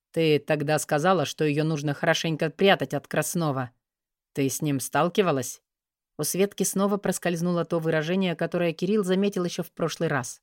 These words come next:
Страх. Можно даже сказать, ужас. Она ответила не сразу. "Несколько лет назад мой брат водил с Красновым какие-то делишки. И перед самым отъездом Толика в Питер была вечеринка, на которой был Краснов со своими дружками.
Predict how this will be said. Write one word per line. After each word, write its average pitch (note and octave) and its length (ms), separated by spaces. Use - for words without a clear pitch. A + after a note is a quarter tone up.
Страх. - 560
Можно D3+ 260
даже D#3+ 220
сказать, D#3 380
ужас. D3 440
Она D#3+ 220
ответила F3+ 400
не F3 140
сразу. C#3+ 500
"Несколько A#3+ 440
лет A#3 200
назад A3+ 360
мой G#3 180
брат A#3 300
водил G3+ 320
с - 80
Красновым G#3 540
какие-то G3 380
делишки. G#3+ 580
И - 80
перед G#3 280
самым G#3+ 320
отъездом G3+ 540
Толика G#3 400
в - 100
Питер A3+ 340
была G3 240
вечеринка, A3 580
на D#3+ 140
которой F#3+ 280
был G3 200
Краснов B3 440
со - 120
своими F#3 340
дружками. F3 640